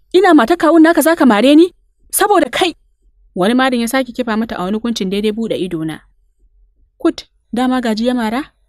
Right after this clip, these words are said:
Matar kawun nasa?" Na faɗa a raina ina zare ido. "Ko na ƙara miki ne? Ku kuma saboda kun raina ni na sa ku aiki maimakon ku yi shi ne kuka tsaya kuna zage-zage ko? Ku faɗa min ni da na saka ku kuke zagi ko kuma ita?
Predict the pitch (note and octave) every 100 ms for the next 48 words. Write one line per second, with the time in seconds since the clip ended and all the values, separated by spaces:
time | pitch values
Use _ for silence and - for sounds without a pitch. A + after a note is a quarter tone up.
0 | _ - F3 G3+ C4 A#3+ B3 A3+ A#3+ C4+
1 | D4+ _ _ _ _ _ _ _ _ F#3
2 | A3+ A3+ A#3+ G#3 A3+ G#3 G#3+ G#3+ F#3 G3
3 | G3 F3 E3+ D#3+ - _ _ _ _ _
4 | _ _ _ - B3+ C#4+ - G#3+ G3+ F#3+
5 | F#3 F3 E3 _ _ _ _ _ _ _
6 | _ - A#3 B3+ C#4 A#3+ F#3 A3+ A#3+ B3
7 | G3+ G#3 G#3+ A#3 G#3 G3+ A3 F#3 F3 G#3
8 | B3 A#3 G#3+ A#3+ G#3+ A3 G#3 G#3+ G3 A3
9 | F#3 E3 F#3 F#3+ E3 E3+ C4+ - _ _
10 | _ _ _ _ _ _ - A3 E4+ C4+
11 | B3+ B3+ C#4+ A#3+ A#3+ B3 G#3+ A3+ A#3 G#3
12 | G#3+ G3+ F3+ F#3+ - G3 G3 G3